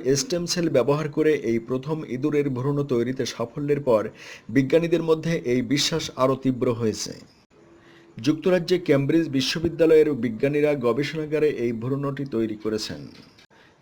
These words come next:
জীবন্ত এই ভ্রূণটি তৈরি হতে সময় লেগেছে মাত্র চার দিন। বলা হচ্ছে, বিশ্বে এ ধরনের বৈজ্ঞানিক সাফল্য এটিই প্রথম। কোনো ধরনের শুক্রাণু বা ডিম্বাণু ছাড়াই বিজ্ঞানীরা এই প্রথম জীবন্ত ভ্রূণ তৈরি করলেন।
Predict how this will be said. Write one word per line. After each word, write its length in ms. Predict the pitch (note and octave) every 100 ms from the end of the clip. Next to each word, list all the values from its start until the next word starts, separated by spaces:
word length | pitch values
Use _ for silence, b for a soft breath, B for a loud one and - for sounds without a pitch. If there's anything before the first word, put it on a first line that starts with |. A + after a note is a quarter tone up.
| A2+
জীবন্ত 420 | A2+ D#3+ F#3 F3+
এই 300 | F#3 - D3
ভ্রূণটি 480 | C#3 C3+ D#3+ E3 E3
তৈরি 340 | E3 C3+ B2+ D3
হতে 260 | D3+ D#3+
সময় 320 | D3+ C3+ C3
লেগেছে 320 | C3+ C#3 C#3+ C3+
মাত্র 360 | A#2 A2+ B2 B2+
চার 320 | B2+ A#2 A2
দিন। 240 | G2 E2 - - - B B G#2
বলা 220 | C3 D#3+
হচ্ছে, 380 | E3 E3+ - D#3
বিশ্বে 540 | B2 C#3 - E3 A#2+
এ 40 | B2+
ধরনের 420 | D3 D#3 D3 C#3+
বৈজ্ঞানিক 440 | B2 A#2 C3 C3
সাফল্য 500 | - C3+ C3 D3+ D3
এটিই 380 | D3 A#2 A#2 C#3
প্রথম। 420 | C3+ A2 - F#2 C#2 - _ _ B B B B B B
কোনো 200 | D#3+ E3+
ধরনের 400 | F#3 F3+ F3+ F3
শুক্রাণু 520 | E3 D3 C3+ D#3+ D#3+
বা 140 | D#3 D3+
ডিম্বাণু 460 | B2+ B2 B2 C3
ছাড়াই 280 | C#3 D#3 D3
বিজ্ঞানীরা 580 | C3+ A#2+ A2+ B2+ C3+ C3+
এই 220 | - A2
প্রথম 520 | A2 A#2+ B2+ D3+ D3
জীবন্ত 400 | C3 B2+ B2 C3
ভ্রূণ 340 | A#2+ A2+ C3+ C3+
তৈরি 300 | A#2+ G#2+ G#2
করলেন। 420 | - F#2 E2+